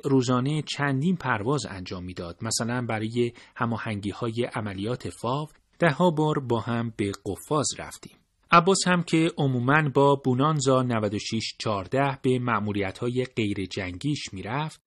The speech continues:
البته بسیاری از جاها رو با ماشین می‌رفت و سعی می‌کرد کمتر پرواز کنه.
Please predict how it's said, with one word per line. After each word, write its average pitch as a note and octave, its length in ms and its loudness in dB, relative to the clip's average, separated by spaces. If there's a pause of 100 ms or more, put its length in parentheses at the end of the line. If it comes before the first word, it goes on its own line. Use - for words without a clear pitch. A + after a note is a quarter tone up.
(160)
البته C#3 360 2
بسیاری B2 520 0
از C#3 160 -4
جاها A#2+ 300 -2
رو C3+ 220 2 (240)
با G#2+ 120 0
ماشین F#2 480 -2
می‌رفت E2 400 -10
و G2 220 -4 (220)
سعی F#3 380 0
می‌کرد C3+ 520 -4
کمتر B2 500 -2
پرواز - 440 -12 (100)
کنه. - 180 -14